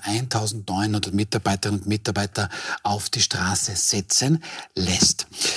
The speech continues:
Peter Pilz, was soll denn René Benko eigentlich getan haben? Ähm, jetzt nicht, dass, ich bin kein Fan davon, dass tausendneunhundert Menschen jetzt Angst um ihr Leben haben. Aber René Benko ist ein Investor, der kauft Dinge und hofft, dass er ein paar Jahre später mit Gewinn wieder verkaufen kann. Genau das hat er gemacht.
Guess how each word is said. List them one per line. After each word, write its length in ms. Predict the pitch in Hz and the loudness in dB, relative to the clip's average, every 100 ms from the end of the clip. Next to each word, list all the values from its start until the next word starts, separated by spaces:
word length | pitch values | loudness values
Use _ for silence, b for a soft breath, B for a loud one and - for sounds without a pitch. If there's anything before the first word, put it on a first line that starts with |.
| B B B - | B B B 4
Peter 200 | 214 233 | 6 6
Pilz, 380 | 160 135 - - | 6 6 6 4
was 180 | 165 - | 6 8
soll 200 | 190 233 | 8 8
denn 200 | 247 240 | 6 8
René 220 | 180 202 | 8 8
Benko 360 | 180 165 175 220 | 6 4 6 4
eigentlich 540 | 123 156 196 190 - | 6 8 8 8 6
getan 520 | - - 110 120 160 | 2 4 4 8 8
haben? 280 | 190 247 285 - | 8 8 4 4
Ähm, 440 | 151 143 156 160 160 | 6 8 10 10 8
jetzt 180 | - | 8
nicht, 180 | 170 - | 4 6
dass, 140 | 170 156 | 6 6
ich 100 | - | 4
bin 160 | 202 | 4
kein 140 | 202 180 | 4 4
Fan 180 | 127 123 | 4 4
davon, 240 | 135 139 | 2 4
dass 160 | 135 - | 2 4
tausendneunhundert 540 | 131 139 127 135 131 | 4 6 4 4 2
Menschen 300 | 127 - 143 | 2 4 4
jetzt 200 | 131 - | 4 4
Angst 420 | 123 160 - - | 4 6 4 0
um 120 | 175 143 | 4 6
ihr 80 | |
Leben 300 | 123 147 190 | 8 8 8
haben. 100 | 139 131 B B B | 6 4 B B B
Aber 180 | 131 127 | 2 4
René 160 | 139 | 4
Benko 300 | 135 131 143 | 4 4 4
ist 240 | 165 160 165 | 4 4 4
ein 100 | 139 | 2
Investor, 580 | 139 113 104 - 208 277 | 2 2 2 4 4 4
der 80 | 139 | 2
kauft 400 | - 123 - - | 4 4 4 4
Dinge 300 | 143 185 294 | 6 8 6
und 220 | 294 151 | 2 2
hofft, 300 | 123 147 - 175 | 4 2 4 2
dass 100 | 147 | 4
er 60 | |
ein 60 | 147 | 4
paar 120 | 131 | 4
Jahre 200 | 127 123 | 4 4
später 360 | 127 123 123 156 | 4 4 6 4
mit 200 | 143 - | 4 4
Gewinn 340 | 131 127 156 | 4 6 6
wieder 140 | 147 185 | 6 2
verkaufen 640 | - 120 113 - 107 123 | 4 2 4 2 0 0
kann. 160 | 117 110 | 0 2
Genau 260 | 117 110 | 2 2
das 220 | 107 156 127 | 2 0 0
hat 140 | 120 | -2
er 40 | |
gemacht. 320 | 139 147 107 | 0 0 0